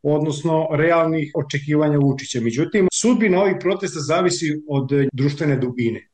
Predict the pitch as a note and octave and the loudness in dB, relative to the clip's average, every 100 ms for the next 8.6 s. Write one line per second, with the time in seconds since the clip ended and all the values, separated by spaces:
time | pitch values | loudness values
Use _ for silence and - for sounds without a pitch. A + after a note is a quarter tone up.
0 | C#3 C#3 D#3 C#3+ - D#3 C#3 C3 B2+ A#2 | -2 -2 -2 -6 -2 0 2 2 2 2
1 | A2+ A#2+ C3+ G#2+ - _ - C#3 - C#3+ | 0 -4 -4 -8 -20 _ -6 -6 -2 0
2 | E3 C#3+ C#3 A#2+ - C3 - C#3 B2 A#2 | 0 2 0 0 -4 -8 -8 -10 -2 2
3 | A#2 A#2+ B2 - - B2 - A#2+ B2 A#2+ | 2 2 -2 -4 -2 -2 0 0 2 0
4 | A#2 B2 A#2 B2 A#2+ A#2 - - - - | -2 -2 2 4 4 2 -2 -20 -20 -18
5 | - C3 C3+ B2+ B2+ A2 A2 C#3+ D#3+ E3+ | -4 2 4 4 2 0 0 0 -2 2
6 | F3 F3+ - - - - F3+ D3+ - - | 4 4 0 -8 -6 0 2 2 -2 -12
7 | _ _ _ _ - B2+ - - B2 C#3 | _ _ _ _ -2 -2 -2 -4 0 2
8 | G#3+ F#3+ A3+ A3+ F#3+ C#3+ | 2 2 -2 -2 -4 -4